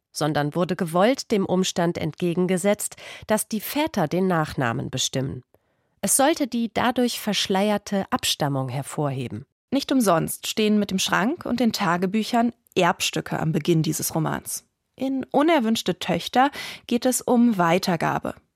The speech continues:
Speaker 2: Von Lastern, wie dem Rauchen. Von Werten, wie der Ablehnung von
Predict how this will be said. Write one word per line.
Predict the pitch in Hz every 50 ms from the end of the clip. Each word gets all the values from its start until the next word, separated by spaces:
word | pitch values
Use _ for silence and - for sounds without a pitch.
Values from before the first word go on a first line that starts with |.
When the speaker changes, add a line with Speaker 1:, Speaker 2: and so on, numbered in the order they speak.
| _ _
Speaker 2:
Von | - - - 175
Lastern, | 170 170 185 226 - - - - - - - 196 - -
wie | - 170
dem | - 170 160
Rauchen. | - 170 180 220 - - - - _ _ _ _ _ _ - - - - -
Von | - - 254 240 202
Werten, | 202 190 180 202 - - 254 269 277 285 285 277
wie | 285 269
der | - 269 269 - - -
Ablehnung | 202 196 - - 196 196 190 190 190 190 190 196
von | 190 - 226 233 240 240